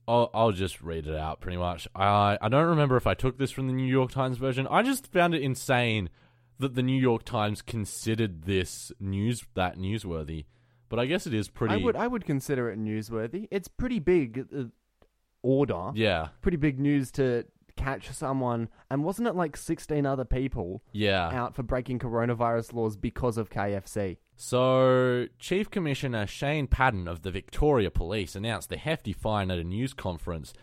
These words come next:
Speaker 1: saying that sixteen people had broken coronavirus restrictions by attending. It was actually a, a surprise birthday party at a home in Dandenong.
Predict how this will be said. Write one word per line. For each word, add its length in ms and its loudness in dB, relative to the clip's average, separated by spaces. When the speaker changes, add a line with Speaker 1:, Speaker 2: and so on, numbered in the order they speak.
Speaker 1:
saying 300 -2
that 100 -4
sixteen 540 0
people 320 2
had 140 4
broken 360 2
coronavirus 760 4
restrictions 640 0
by 200 4
attending. 500 0
It 60 2
was 120 6
actually 300 4
a, 140 -14
a 120 2
surprise 880 4
birthday 640 4
party 600 -2
at 100 2
a 80 2
home 300 2
in 100 0
Dandenong. 680 -2